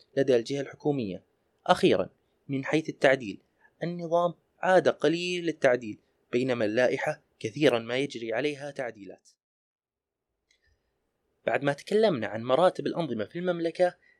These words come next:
جاء الوقت أن نتكلم عن آلية صدور هذه الأنظمة، حيث كان لابد لنا من استيضاح الفرق بين أنواع الأنظمة، حيث يتسنى لنا معرفة مراحل صدور كل منها،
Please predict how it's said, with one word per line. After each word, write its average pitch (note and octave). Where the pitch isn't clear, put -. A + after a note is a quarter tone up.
جاء B2
الوقت A#2
أن F#3
نتكلم G3+
عن F3
آلية B2+
صدور B2+
هذه F#3
الأنظمة، G#2
حيث F3
كان C3+
لابد C3+
لنا D#3
من D#3+
استيضاح C3
الفرق -
بين A#2
أنواع C3
الأنظمة، G#2+
حيث A#2
يتسنى D3
لنا D#3+
معرفة C#3
مراحل B2
صدور B2
كل D3+
منها، A#2+